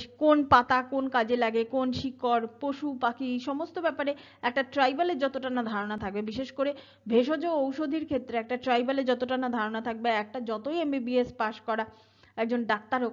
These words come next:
তার থেকে তার ধারণা কমই থাকবে। এক যদি সে ডাক্তার ব্যক্তিগত পর্যায়ে যদি, আহ, মানে, এই বি-, ব্যাপার নিয়ে যদি কালচার করে না থাকে তো,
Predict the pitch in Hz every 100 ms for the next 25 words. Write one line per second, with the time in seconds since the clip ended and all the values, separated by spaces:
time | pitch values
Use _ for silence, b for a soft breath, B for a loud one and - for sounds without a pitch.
0 | - 214 214 294 269 277 254 220 208 220
1 | 233 240 208 226 247 214 180 175 170 B
2 | B - 247 240 277 311 320 240 226 -
3 | 269 233 220 269 262 262 262 254 226 262
4 | 254 254 277 285 - - - 233 233 226
5 | 220 220 - _ - 233 220 220 - 277
6 | 302 240 269 196 196 254 254 285 294 320
7 | 320 302 359 320 262 294 285 285 311 254
8 | 233 - 214 247 254 - 202